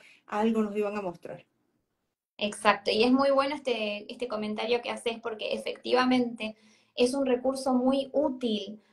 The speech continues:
Speaker 2: mirar para atrás, parejas anteriores, y a ver, ¿cuál, qué fue lo que admiraba en él o en ella? ¿Qué era lo que me molestaba? ¿Por qué terminó la relación? ¿Qué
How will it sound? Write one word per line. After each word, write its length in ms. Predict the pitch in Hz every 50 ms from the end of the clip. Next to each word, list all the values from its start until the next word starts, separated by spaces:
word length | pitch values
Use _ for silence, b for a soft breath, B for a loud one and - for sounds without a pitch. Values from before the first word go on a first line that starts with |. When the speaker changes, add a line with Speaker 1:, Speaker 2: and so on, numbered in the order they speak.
| b b _ -
Speaker 2:
mirar 380 | 233 226 226 247 254 262 254
para 180 | 262 247 226 220
atrás, 560 | 220 226 254 262 254 240 233 240 240 - -
parejas 520 | - 214 214 208 233 247 247 247 240 - 220
anteriores, 1000 | 214 214 214 214 214 214 220 240 254 247 233 220 208 190 196 214 214 - - _ _ _ _ _
y 80 | - 240
a 60 | 233
ver, 180 | 240 247 262 254
¿cuál, 140 | - 370 453 440 - - _
qué 100 | - 440
fue 220 | 440 - - 311 254
lo 120 | 233 214
que 120 | - 202
admiraba 500 | 196 202 208 202 196 190 185 180 185 185
en 100 | 185 185
él 160 | 185 180 180 175
o 40 |
en 140 | 170 170 170
ella? 380 | 170 - 202 - - - 180 180 -
¿Qué 80 | 370 403 427
era 140 | 415 359 294
lo 120 | 247 -
que 140 | 208 190 196
me 140 | - 180 185
molestaba? 560 | 185 180 185 180 - - - 185 185 190 196
¿Por 180 | 285 311 330 -
qué 120 | - 440
terminó 380 | 427 - 262 240 214 196 196 196
la 120 | 190 185
relación? 640 | 180 185 180 180 - - - - - 180 180 180 180 B B B B -
¿Qué 80 | -